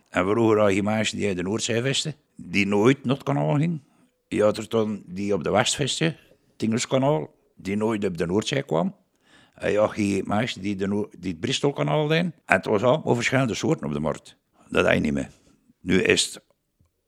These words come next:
al op de Noordzee, of al op de West, dat we zeggen,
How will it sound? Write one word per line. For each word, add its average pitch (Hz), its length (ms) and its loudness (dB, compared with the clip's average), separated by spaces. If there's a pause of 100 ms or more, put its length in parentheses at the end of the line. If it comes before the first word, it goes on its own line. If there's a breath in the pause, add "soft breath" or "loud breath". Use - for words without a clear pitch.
(120)
al 98 300 8
op 85 100 0
de 78 120 0
Noordzee, 107 600 0
of 85 300 -6
al 98 280 4
op 82 140 -2
de 85 60 0
West, 101 340 0
dat 110 120 -6
we 107 80 -2
zeggen, 123 360 -2